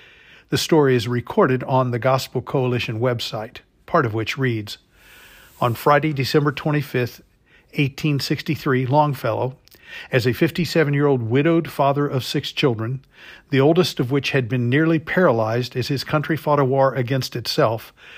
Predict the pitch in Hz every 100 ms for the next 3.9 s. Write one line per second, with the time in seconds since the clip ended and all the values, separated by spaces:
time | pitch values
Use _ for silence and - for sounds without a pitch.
0 | - - _ 139 143 143 165 135 117 117
1 | - 160 - 160 160 - - - - 139
2 | - 139 127 113 120 117 120 147 170 170
3 | - 131 120 135 131 110 113 -